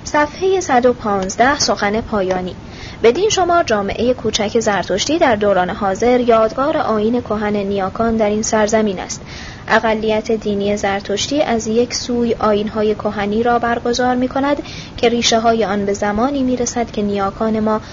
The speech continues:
با هندوان و حتی اروپاییان کیش واحدی داشتند. از سوی دیگر امروزه متخصصان و فعالانی دارد که در عرصه‌های گوناگون اجتماعی و اقتصادی و فرهنگی یاور جامعهٔ معاصر ایرانی‌اند.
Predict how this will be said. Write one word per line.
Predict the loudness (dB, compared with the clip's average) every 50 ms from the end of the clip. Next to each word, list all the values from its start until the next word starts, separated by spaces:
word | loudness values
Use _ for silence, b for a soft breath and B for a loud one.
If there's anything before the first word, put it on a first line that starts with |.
| B B B 2 4
با | 4 4 4
هندوان | 2 -2 -4 -4 -2 -2 -2 -2 0 0 0 0 0 -2
و | -2
حتی | -2 -2 -4 -4 -2 -2 -2 -2 0 0
اروپاییان | 0 0 0 -4 -4 -4 -4 -2 -2 0 0 -2 -2 -4
کیش | -4 -6 -4 -4 -2 -2
واحدی | -2 0 2 2 2 2 2 0 -2 -2 -2 -4
داشتند. | -4 -4 -4 -4 -6 -4 -4 -4 -2 -4 -4 B B B B B B B -2
از | 0 0 0
سوی | 0 -2 -2 -2 -2 -2
دیگر | -2 -4 -2 0 0 0 0 0
امروزه | -2 -2 -2 -2 -2 -2 -2 -2
متخصصان | 0 -2 -2 -4 -6 -6 -4 -2 -2 -2 -2 -2 -2 0 2 2 2 2 0 B B B B B B 2
و | 2 2
فعالانی | 2 0 -2 -4 -4 -2 0 0 2 2 2 2 2 0 -2 -2
دارد | 0 0 2 0 0 -2
که | -2 0
در | 0 0 0 0
عرصه‌های | -2 -2 -2 -2 -2 -2 -2 -2 -2 0 0 -2
گوناگون | -2 -2 -2 -2 -2 -2 -4 -4 -4 -2 -2
اجتماعی | -2 -2 -2 -4 -4 -4 -4 -4 -4 -2 -2 -2 -2 0
و | 0
اقتصادی | 0 -2 -2 -4 -4 -4 -2 -2 -2 -2 -2 -2 0
و | -2 -2 -2
فرهنگی | 0 0 0 0 0 0 0 0 2 2 0 0 B B B B B B 2
یاور | 4 4 4 4 2 0 0 0 0 0 0
جامعهٔ | 0 0 -2 -2 -2 -4 -4 -4 -2 -2 -2 0 -2 -2
معاصر | -2 -2 -4 -4 -4 -4 -2 -2 -2 0
ایرانی‌اند. | 0 0 -2 -2 0 2 2 2 4 4 4 2 2 2 0 -2 -6 -10